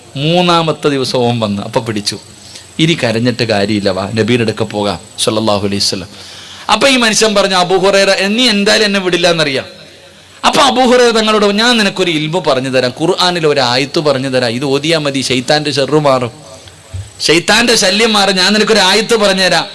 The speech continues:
ഇൽമെന്ന് കേട്ട അബൂ ഹുറൈറ തങ്ങൾക്ക് വലിയ ആർത്തിയ. ഇപ്പൊ എന്താന്ന് ചോദിച്ചു, പറഞ്ഞു കൊടുത്തു, വെറുതെ വിട്ടു. പിറ്റേ ദിവസം രാവിലെ പള്ളിയിൽ പോയപ്പോ നബി സല്ലല്ലാഹു അലൈഹി വസല്ലം തങ്ങൾ ചോദിച്ചു, "അബൂ ഹുറൈറ, കള്ളനെ വെറുതെ വിട്ടു ഇല്ലേ?" "നബിയെ, ആദ്യത്തെ രണ്ട് ദിവസം ഓന്റെ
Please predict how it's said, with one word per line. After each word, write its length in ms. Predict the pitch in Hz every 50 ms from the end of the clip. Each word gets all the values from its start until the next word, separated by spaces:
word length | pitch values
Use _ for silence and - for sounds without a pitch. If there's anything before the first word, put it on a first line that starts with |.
| - - - -
ഇൽമെന്ന് 520 | 175 208 220 226 233 254 254 262 262 254 214
കേട്ട 220 | 208 185 - -
അബൂ 320 | 180 170 165 156 180 190
ഹുറൈറ 220 | 165 175 185 180 170
തങ്ങൾക്ക് 420 | - 160 156 160 160 160 156 160
വലിയ 260 | 151 147 151 170 165
ആർത്തിയ. 640 | 143 120 123 127 139 151 147 - - 156 135 127 107 - - - - - - - - - - - - -
ഇപ്പൊ 140 | - 196
എന്താന്ന് 300 | 190 180 170 190 190 190
ചോദിച്ചു, 200 | 185 160 156 175 151 156
പറഞ്ഞു 220 | 147 151 156 175
കൊടുത്തു, 220 | 170 151 147 151
വെറുതെ 280 | 147 143 139 143 143 156
വിട്ടു. 220 | 147 135 - -
പിറ്റേ 300 | 123 120 147 135 - 190
ദിവസം 340 | 185 180 170 - - 165 156
രാവിലെ 340 | 147 139 143 147 160 160 160
പള്ളിയിൽ 360 | 147 - 131 131 139 160 175
പോയപ്പോ 540 | 160 - 131 123 123 120 - 120 107 95 - - - - - - - - -
നബി 80 | 147 160
സല്ലല്ലാഹു 380 | - 202 175 165 156 151 143
അലൈഹി 120 | 139 135 -
വസല്ലം 320 | 151 143 143 135 131 127 113 127
തങ്ങൾ 220 | 123 131 139 147
ചോദിച്ചു, 440 | 127 - 123 131 135 139 127 - 135
"അബൂ 280 | 120 123 139 156 151
ഹുറൈറ, 280 | 156 151 151 151 147 139
കള്ളനെ 360 | 135 127 123 131 147 165 175
വെറുതെ 300 | 165 143 139 147 151 165
വിട്ടു 240 | 156 147 127 - 143
ഇല്ലേ?" 340 | 135 131 123 127 113 101 - - - - - - - - - - - 101
"നബിയെ, 340 | 98 98 98 117 123 131 135
ആദ്യത്തെ 580 | 127 117 117 127 131 127 151 147 - - 165
രണ്ട് 280 | 151 151 139 139 135 -
ദിവസം 320 | 131 139 127 127 - -
ഓന്റെ 440 | 139 131 123 127 135 143 143 143 139